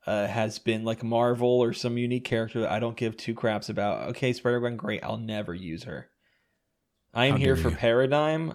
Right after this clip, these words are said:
Speaker 1: and sort of, like, the, uh, metal looking dude, and I'm into the cyberpunk style of the one dude, and that's it. And I've spent money to get those three specific things.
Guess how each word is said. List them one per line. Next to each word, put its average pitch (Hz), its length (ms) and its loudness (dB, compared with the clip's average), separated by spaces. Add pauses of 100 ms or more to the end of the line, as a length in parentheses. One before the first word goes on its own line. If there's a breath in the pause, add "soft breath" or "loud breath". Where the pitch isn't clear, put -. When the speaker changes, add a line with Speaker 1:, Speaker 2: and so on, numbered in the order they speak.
Speaker 1:
and 107 600 -6 (960)
sort 123 300 0
of, 120 100 0
like, 120 340 2
the, 117 280 2
uh, 113 160 2
metal 113 320 -2
looking 113 300 -6
dude, 90 340 -8
and 113 140 -6
I'm 117 160 -2
into 123 160 2
the 123 140 4
cyberpunk 113 600 0
style 95 380 -2
of 107 60 -10
the 92 80 -8
one 95 260 -10
dude, 87 200 -8
and 110 200 -10
that's 113 320 0
it. - 220 -10
And 101 120 -8
I've 90 120 -8
spent 90 240 -8
money 107 360 -4
to - 100 -12
get - 240 -6
those 90 220 -8
three 69 220 -12
specific - 420 -14
things. - 420 -20